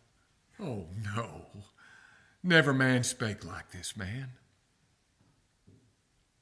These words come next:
"If thou be the Christ, tell us plainly."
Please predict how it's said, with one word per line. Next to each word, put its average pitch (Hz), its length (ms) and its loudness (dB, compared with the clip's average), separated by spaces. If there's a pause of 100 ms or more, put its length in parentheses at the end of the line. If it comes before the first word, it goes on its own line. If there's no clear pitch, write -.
(2000)
"If 240 300 12
thou 240 240 12
be 240 240 6
the 214 100 4
Christ, 240 720 6 (960)
tell 277 260 8
us 220 180 10
plainly." 143 460 4